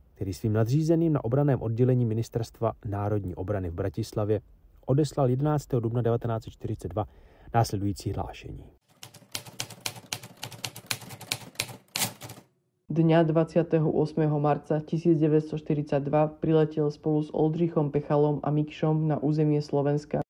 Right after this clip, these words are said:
Speaker 2: kde boli pri obci Kbely zhodení. Padáky zakopali na mieste zo skoku a dve debny s vysielacími a príjmacími stanicami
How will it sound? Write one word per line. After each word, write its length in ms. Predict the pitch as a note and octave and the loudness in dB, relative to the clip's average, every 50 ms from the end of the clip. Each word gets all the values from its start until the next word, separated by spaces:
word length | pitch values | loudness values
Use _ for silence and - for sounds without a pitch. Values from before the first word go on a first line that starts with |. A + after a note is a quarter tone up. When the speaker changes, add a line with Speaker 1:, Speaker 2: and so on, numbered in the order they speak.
| _ - | _ -10
Speaker 2:
kde 180 | - D#3+ E3 D#3+ | 2 4 4 8
boli 240 | D#3 E3+ F3+ F#3 F#3+ | 8 10 10 10 8
pri 220 | F#3+ - E3 - | 8 6 6 6
obci 320 | - E3 - - - - D3 | 4 2 0 -2 -6 -4 -4
Kbely 340 | D3+ C#3+ D3+ D#3 D#3 D#3+ | 2 4 6 6 6 4
zhodení. 540 | D#3+ D#3 D3+ D#3 D3+ D3 C#3 - - - - - - _ _ _ _ _ _ _ _ _ _ _ | 2 2 0 0 0 -2 -2 -2 -4 -6 -8 -12 -20 _ _ _ _ _ _ _ _ _ _ _
Padáky 440 | - D#3 D#3 E3+ E3+ E3+ E3+ - E3+ | 4 6 8 8 6 6 4 2 2
zakopali 500 | E3 D#3 D3+ - D#3+ - D#3+ D3+ D3 D3+ | 2 2 2 0 0 2 4 4 4 4
na 140 | D3 D3 D3 | 2 2 2
mieste 380 | D3 D3 D3 D3 - - D3 | 2 2 0 0 -2 -4 -2
zo 120 | D3 D3+ D3 | -2 -2 -4
skoku 560 | - - - D#3+ D#3 - F3+ F3+ F#3 F#3 - - - - - _ - | -4 -4 -4 -4 0 2 2 0 0 0 -6 -14 -20 -20 -20 _ -4
a 100 | - D3 | -2 -2
dve 240 | D3+ D#3 D3+ E3+ E3+ | 2 6 6 6 8
debny 420 | D#3+ E3 D#3+ D3+ D#3+ E3 D#3+ D3+ | 8 6 6 6 6 4 4 4
s 40 | D3 | 4
vysielacími 840 | D3+ E3 E3 - - E3+ D#3+ D#3+ D#3+ D#3+ D#3+ - D#3+ D#3 D#3+ D#3 - | 2 0 2 4 4 4 6 4 4 2 0 0 2 2 2 2 0
a 60 | D3+ | -2
príjmacími 640 | D3+ - D#3+ D#3+ D#3+ D#3+ D#3+ D#3 - E3 D#3 D3 D3 | -2 0 2 2 2 2 0 0 0 0 0 0 0
stanicami 640 | - - C#3 C#3 C#3+ D3+ D3+ D3+ D#3 D3+ D3+ D3+ D#3 | -2 -2 -2 0 0 0 0 0 0 0 2 0 0